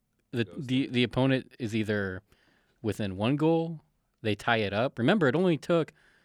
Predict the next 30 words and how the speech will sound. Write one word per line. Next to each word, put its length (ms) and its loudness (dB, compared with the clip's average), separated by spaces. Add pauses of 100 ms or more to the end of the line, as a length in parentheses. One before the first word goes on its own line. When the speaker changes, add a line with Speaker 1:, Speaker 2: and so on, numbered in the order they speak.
(240)
Speaker 1:
after 280 2
the 120 0
first 280 -2
goal 140 0
from 160 -4
Winnipeg 380 -2
yesterday, 500 -12 (640)
it 80 0
only 180 2
took 240 -4
another 240 0
twenty 260 -2
seconds 380 -4
to 80 -12
get 140 -10
the 40 -14
second 320 -10
goal. 220 -16 (2250)
And 140 -10
that 120 0
was 140 0
with 180 -4
Brossoit 680 -6
in 120 -20
that. 200 -20 (1800)
Speaker 2:
That 180 0
was 120 -12
my 100 -14
next 260 -20
point. 160 -20